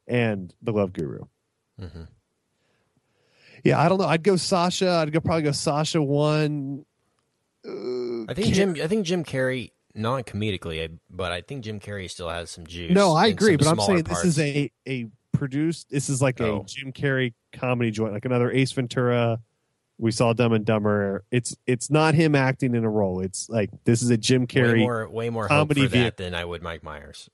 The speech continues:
Speaker 2: Way
Speaker 1: Okay.
Speaker 2: more hope. I don't know about you, but
Speaker 1: Ah, they're, they're all bundled together. I can't even, they, they all make me sad.
Speaker 2: When's the last time Carrey made you laugh?
Speaker 1: Oh, that's, that's, we're going back slightly after Myers, but I think Me, Myself, and Irene.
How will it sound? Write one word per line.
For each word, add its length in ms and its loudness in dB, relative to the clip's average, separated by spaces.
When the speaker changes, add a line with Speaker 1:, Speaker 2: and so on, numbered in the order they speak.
Speaker 2:
Way 160 -8
Speaker 1:
Okay. 140 2
Speaker 2:
more 80 -6
hope. 220 -12
I 100 -6
don't 80 -4
know 80 -2
about 200 -2
you, 240 -12
but 220 -12
Speaker 1:
Ah, 280 -12
they're, 240 -2
they're 240 4
all 180 4
bundled 340 -2
together. 360 -10
I 100 0
can't 200 2
even, 340 0
they, 200 2
they 240 0
all 180 4
make 220 -4
me 80 -6
sad. 300 -10
Speaker 2:
When's 160 -6
the 40 0
last 200 -4
time 180 0
Carrey 320 -2
made 180 -6
you 140 -10
laugh? 320 -16
Speaker 1:
Oh, 200 -4
that's, 500 -8
that's, 920 -4
we're 240 2
going 300 2
back 340 2
slightly 640 -2
after 340 -4
Myers, 560 -2
but 140 -10
I 80 0
think 300 -4
Me, 120 6
Myself, 380 2
and 80 4
Irene. 360 -2